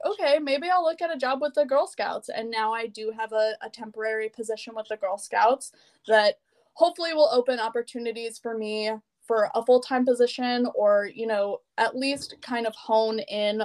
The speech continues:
on, maybe I work for a youth organization or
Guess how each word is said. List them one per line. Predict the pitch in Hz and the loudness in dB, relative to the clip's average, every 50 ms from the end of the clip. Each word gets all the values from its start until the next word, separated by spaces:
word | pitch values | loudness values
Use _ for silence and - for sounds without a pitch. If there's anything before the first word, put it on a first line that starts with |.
| - - | -4 -4
on, | 202 196 202 196 196 190 185 196 190 196 196 _ _ _ _ _ - _ _ _ _ _ _ _ _ _ _ _ _ _ _ _ _ _ _ _ _ _ - - - | -6 -4 -2 -2 -2 -4 -4 -6 -8 -10 -12 _ _ _ _ _ -20 _ _ _ _ _ _ _ _ _ _ _ _ _ _ _ _ _ _ _ _ _ -20 -16 -8
maybe | - 220 220 220 220 247 | -4 0 0 4 4 6
I | 247 240 240 | 8 8 8
work | 240 240 240 247 - | 8 6 4 4 0
for | - _ 269 254 | 0 _ 2 2
a | 254 233 | 2 0
youth | 220 233 262 294 - | -4 -6 -8 -4 -2
organization | 277 226 226 220 220 214 208 202 202 202 190 185 208 - - 208 202 185 - - 185 214 247 - - | -2 -2 -2 -4 -6 -6 -6 -4 -2 -2 -2 -2 -6 -10 -10 -10 -10 -8 -8 -10 -10 -12 -14 -8 -2
or | - 214 208 214 208 202 202 196 202 196 - - | -2 2 6 6 6 6 4 2 2 0 -2 -4